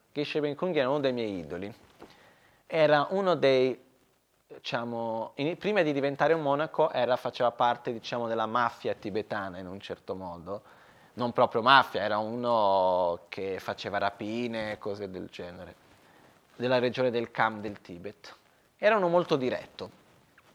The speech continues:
E lui quando, c'è stato un momento nel quale ha riconosciuto che, che quello che stava facendo, il quanto non fosse una cosa positiva, e una cosa negativa quant'era, e ha detto, "Ho voluto cambiare vita", si è fatto monaco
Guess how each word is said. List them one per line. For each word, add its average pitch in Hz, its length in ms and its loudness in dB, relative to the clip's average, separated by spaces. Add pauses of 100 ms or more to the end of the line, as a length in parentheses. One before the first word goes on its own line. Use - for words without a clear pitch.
(140)
E 185 120 0
lui 247 300 2
quando, 185 720 8 (920)
c'è 175 120 -8
stato 151 260 6
un 196 60 0
momento 190 320 0
nel 143 160 0
quale 135 360 6 (340)
ha 127 80 2
riconosciuto 135 760 -2 (180)
che, 123 200 0
che 139 200 2
quello 147 200 4
che 131 100 -2
stava 127 220 4
facendo, 131 520 0
il 110 120 -4
quanto 139 360 4
non 117 160 -4
fosse 175 360 4
una 110 140 -4
cosa 110 280 2
positiva, 110 720 -4 (720)
e 123 460 2
una 120 140 0
cosa 123 260 2
negativa 123 540 -2
quant'era, 147 560 4
e - 20 8
ha 196 40 6
detto, 175 380 0
"Ho 180 120 2
voluto 185 340 -2
cambiare 170 400 4
vita", 196 340 0
si - 100 -2
è 147 40 -2
fatto 143 320 2
monaco 135 680 0